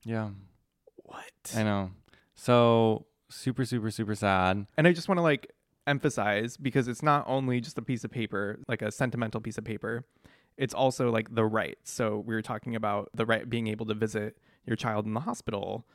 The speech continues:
Speaker 1: Make
Speaker 2: Um,
Speaker 1: decisions
Speaker 2: make
Speaker 1: about
Speaker 2: decisions.
Speaker 1: school. Make,
Speaker 2: Yeah.
Speaker 1: you know, pick them up from school. Like,
Speaker 2: Even
Speaker 1: yeah.
Speaker 2: pick them up from school.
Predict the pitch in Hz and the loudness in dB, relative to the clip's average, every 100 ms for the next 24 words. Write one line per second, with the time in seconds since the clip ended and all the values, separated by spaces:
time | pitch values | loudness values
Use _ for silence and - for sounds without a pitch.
0 | _ _ - - 120 110 113 113 107 107 | _ _ -16 -2 -2 0 0 0 2 2
1 | 110 107 143 120 117 147 120 110 98 95 | 4 2 2 2 4 4 4 4 2 0
2 | 92 98 127 113 120 110 92 92 - _ | -2 -2 -2 -2 -4 -4 -4 -4 -10 _
3 | _ _ - - 131 127 - 117 - 117 | _ _ -6 -4 -2 -2 -4 -10 -6 -2
4 | 104 92 87 92 92 - _ _ _ _ | 0 0 0 -2 -4 -8 _ _ _ _
5 | _ - 175 214 185 180 175 - 151 - | _ 4 6 8 6 2 -2 -2 -6 -6
6 | 170 | -2